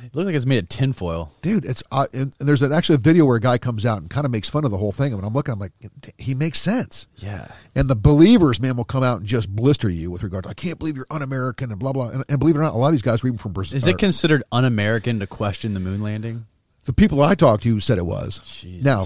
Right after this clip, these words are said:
Speaker 2: the funny part
Speaker 1: Christ.
Speaker 2: was that some of these, most of these guys were from, uh, the U K. I'm like, "So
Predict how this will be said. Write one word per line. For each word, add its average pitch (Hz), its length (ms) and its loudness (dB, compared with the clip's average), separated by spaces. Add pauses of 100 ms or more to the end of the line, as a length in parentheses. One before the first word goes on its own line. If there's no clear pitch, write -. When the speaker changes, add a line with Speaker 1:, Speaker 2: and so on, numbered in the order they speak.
(120)
Speaker 2:
the 127 160 0
funny 185 240 2
part 123 200 4
Speaker 1:
Christ. 107 60 0
Speaker 2:
was 110 180 2
that 110 120 -6
some 147 140 0
of - 20 4
these, 120 160 0
most 147 140 4
of - 60 2
these 117 100 2
guys 107 240 0
were 104 140 -2
from, 90 440 -4
uh, 90 480 -8
the 120 100 -2
U 139 140 4
K. - 400 0 (580)
I'm 139 60 -6
like, 143 220 -4
"So 160 340 -10